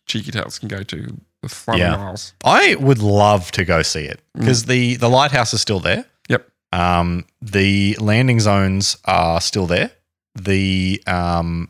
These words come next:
Speaker 2: railway tracks are not. So the railway tracks they had ran from the lighthouse down and then split at a junction and went to the east and west.
Speaker 1: Yep.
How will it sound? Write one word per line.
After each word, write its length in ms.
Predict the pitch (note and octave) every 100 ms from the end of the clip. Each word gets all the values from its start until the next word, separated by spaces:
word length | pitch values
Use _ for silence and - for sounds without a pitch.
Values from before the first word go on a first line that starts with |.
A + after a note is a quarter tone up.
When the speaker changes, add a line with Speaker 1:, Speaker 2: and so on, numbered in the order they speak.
| -
Speaker 2:
railway 400 | G2 G2+ A#2 A2
tracks 360 | - G#2 - -
are 140 | -
not. 300 | F2+ F2 - - _ _ _ _
So 100 | -
the 80 | F#2+
railway 260 | A#2 A#2 G#2
tracks 300 | F#2 E2+ -
they 120 | F2
had 320 | F2+ F2 E2 - -
ran 420 | G2 F#2 F2+ F2+
from 220 | F2 A2 G2+
the 60 |
lighthouse 520 | E2+ E2+ - E2+ F2+
down 500 | - F2 F2 E2+ E2+ - _ _ _ -
and 120 | F#2
then 140 | F2
split 320 | E2+ - G#2 F2+
at 100 | E2+
a 60 |
junction 380 | E2 E2+ F#2 F2+
and 100 | E2+
went 180 | E2 - _ _ -
to 60 |
the 140 | F2+ F2
east 180 | - F2
and 100 | F2
west. 340 | D#3+ - - -
Speaker 1:
Yep. 160 | G#2+